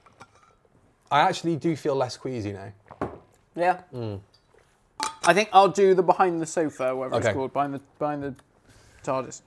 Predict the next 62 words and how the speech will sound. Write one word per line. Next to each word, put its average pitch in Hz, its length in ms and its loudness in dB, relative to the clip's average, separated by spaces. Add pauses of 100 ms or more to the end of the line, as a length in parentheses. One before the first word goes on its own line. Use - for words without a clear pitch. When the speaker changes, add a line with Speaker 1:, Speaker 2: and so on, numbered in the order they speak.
Speaker 1:
And 139 100 -4
then 147 80 0
I 135 80 0
think 165 200 -6
maybe 143 180 -6
you've 139 140 -6
got 156 160 -6
one 135 120 -4
more 123 200 0
after 117 220 -8
that, 110 200 -8 (220)
and 117 100 -8
then 110 80 -10
we're 110 140 -4
even. 107 240 -4 (260)
Speaker 2:
Is 143 140 -6
it? 180 120 -2 (300)
Speaker 1:
I - 80 -12
think 135 180 -8
so. 104 200 -12 (420)
Speaker 2:
I'm 196 120 4
enjoying 180 320 4
this. 156 180 -6
This 151 120 -6
is 147 60 -6
good. 165 240 0
I 135 80 -2
will 131 120 -8 (140)
go 135 120 -4
through 135 140 -6
the 143 40 -2
whole 139 80 -2
book. 160 240 -4 (600)
Speaker 1:
Well, 147 180 4
you 135 60 6
Speaker 2:
Um, 135 60 6
Speaker 1:
will. 208 200 10
You'll 147 80 6
be 143 80 4
able 139 80 4
to 135 100 -6
take 143 140 0
it 135 80 -2
home. 180 280 0 (120)
And 165 100 2
Speaker 2:
mm. 202 40 4
Speaker 1:
you 277 100 8
guys 262 220 6
will 175 80 8
be 147 80 2
able 127 140 0
to 127 60 -6
have 113 120 -2
a - 20 -4
copy 131 240 -6
as 139 100 -6
well. - 200 -12 (180)
Speaker 2:
Yeah. 185 300 -2 (100)
Um, 156 320 4
right, 151 320 2
hang 156 120 -6
on. 143 160 -4